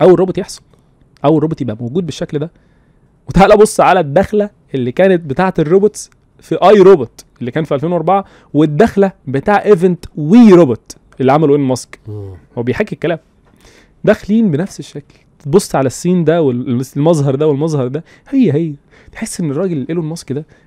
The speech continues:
Speaker 1: كان موجود زمان وقال ان انتوا بتقولوا بقى في ألفين وأربعة ان الروبوتس والكلام ده هيجوا في عشرين خمسة وتلاتين، انا هجيبهم لكم في عشرين أربعة وعشرين.
Speaker 2: كل سنة وانتم طيبين يا جماعة.
Speaker 1: <laughs> كل سنة وانتم طيبين، تمام؟ فإجابة على السؤال ده، احنا عندنا قوانين.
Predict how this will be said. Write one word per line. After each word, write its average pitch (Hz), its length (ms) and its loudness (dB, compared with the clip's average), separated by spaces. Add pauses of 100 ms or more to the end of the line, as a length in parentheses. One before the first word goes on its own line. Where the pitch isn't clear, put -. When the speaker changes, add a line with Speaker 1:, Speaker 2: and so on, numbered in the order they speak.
(140)
Speaker 1:
كان 123 180 -4
موجود 131 340 -4
زمان 151 200 -4
وقال 151 200 -6
ان 147 180 -4
انتوا 120 300 -10
بتقولوا 160 300 -8
بقى 160 180 -8
في 143 120 -12
ألفين 170 200 -10
وأربعة 160 360 -8
ان 135 180 -10
الروبوتس 135 560 -6
والكلام 147 320 -8
ده 135 100 -6
هيجوا 160 280 -4
في - 160 -10
عشرين 117 720 -10 (240)
خمسة 151 200 -6
وتلاتين، 143 360 -8 (440)
انا 135 160 -6
هجيبهم 135 340 0
لكم 135 200 2
في 127 120 -6
عشرين 147 320 -2
أربعة 131 260 0
وعشرين. 151 80 4
Speaker 2:
كل 135 120 -2
سنة 127 120 -2
وانتم 120 120 -2
طيبين 113 380 -4
يا 95 180 -10
جماعة. 92 280 -4
Speaker 1:
<laughs> - 20 -10
كل 151 200 2
سنة 160 180 4
وانتم 156 200 0
طيبين، 117 320 -2 (280)
تمام؟ 135 260 -4 (320)
فإجابة 151 800 0
على 135 160 -6
السؤال 147 320 -8
ده، - 80 -8
احنا - 160 -8
عندنا 135 200 -4
قوانين. 107 300 -10